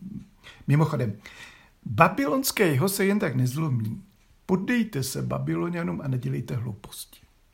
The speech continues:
No, to je tedy pěkné. Co tomu říkáte? Mluví z něho malověrnost? Nebo přímo zrada?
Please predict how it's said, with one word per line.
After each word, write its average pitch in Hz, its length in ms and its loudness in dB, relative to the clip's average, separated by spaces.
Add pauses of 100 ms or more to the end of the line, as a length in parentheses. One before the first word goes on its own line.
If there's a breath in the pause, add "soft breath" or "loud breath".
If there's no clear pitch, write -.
(720 loud breath)
No, 196 440 6 (100)
to 190 100 4
je 226 120 8
tedy 226 240 2
pěkné. 127 540 0 (120)
Co 147 100 -8
tomu 196 260 0
říkáte? 175 580 -6 (880 loud breath)
Mluví 196 480 2
z 151 100 0
něho 160 440 2
malověrnost? 220 1120 -2 (800 soft breath)
Nebo 143 220 6
přímo 156 360 4
zrada? 127 640 2